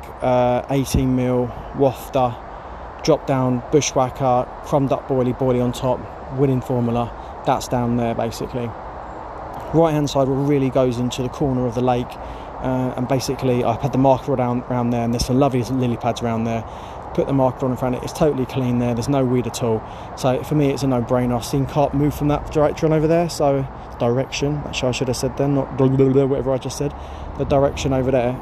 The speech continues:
there's a lot, I've seen a lot of carp move from over there already. So no-brainer, uh, had to put it there, clean, no weed. Uh, same again, exactly the same, bushwhack it out, crumbed up boilie, boilie, inline lead, four ounce, um, wafter, noodle rig. <laughs> There you go,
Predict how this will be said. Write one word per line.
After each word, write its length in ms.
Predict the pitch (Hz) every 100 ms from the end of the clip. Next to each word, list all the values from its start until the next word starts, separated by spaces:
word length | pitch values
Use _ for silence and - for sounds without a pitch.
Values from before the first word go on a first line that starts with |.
| -
there's 160 | - 123
a 60 | 135
lot, 180 | 139
I've 80 | 127
seen 140 | - 135
a 60 |
lot 40 | 127
of 100 | -
carp 240 | 139 -
move 200 | 139 123
from 140 | -
over 120 | 127 123
there 140 | 127
already. 300 | 123 123 113 - - - -
So 320 | - 127 123 131
no-brainer, 680 | 143 131 113 123 120 117 113 - -
uh, 140 | 127
had 220 | 117 143
to 80 | -
put 160 | - 127
it 100 | 110
there, 240 | 120 117
clean, 400 | 117 - 135 123
no 120 | 131 135
weed. 380 | 117 120 120 - - - - -
Uh, 220 | - 123 120
same 340 | - 147 127
again, 320 | 117 123 117
exactly 420 | 98 - 131 -
the 120 | - -
same, 340 | 123 117 113
bushwhack 460 | 107 131 - 127 -
it 80 | 120
out, 240 | 117 -
crumbed 220 | 131 120
up 120 | -
boilie, 280 | 120 120 117
boilie, 420 | 107 120 117 117 110 - - - -
inline 400 | 156 131 131 123
lead, 180 | 123 120
four 320 | - 135 135
ounce, 460 | 123 120 - - - -
um, 720 | 120 120 117 117 117 117 110 104 - - - - -
wafter, 440 | 131 - - 123 - - - - -
noodle 260 | 127 117
rig. 200 | 104 101
<laughs> 560 | 98 - - - 139 -
There 100 | 127
you 100 | 104
go, 240 | 104 104